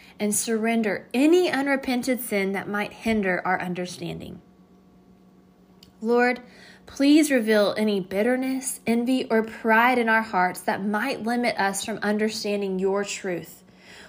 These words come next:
We repent of our self-seeking ways and give you full control, Father, over our thoughts,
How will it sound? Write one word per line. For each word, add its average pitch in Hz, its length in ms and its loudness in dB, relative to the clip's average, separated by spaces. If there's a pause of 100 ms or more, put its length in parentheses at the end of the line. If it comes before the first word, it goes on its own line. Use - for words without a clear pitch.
We 226 140 2
repent 240 640 2
of 214 120 -2
our 190 140 -2
self-seeking 233 840 0
ways 185 340 0
and 202 160 0
give 202 180 2
you 214 360 4
full 277 460 2
control, 277 520 2
Father, 180 460 0 (240)
over 220 200 0
our 175 180 0
thoughts, - 600 -2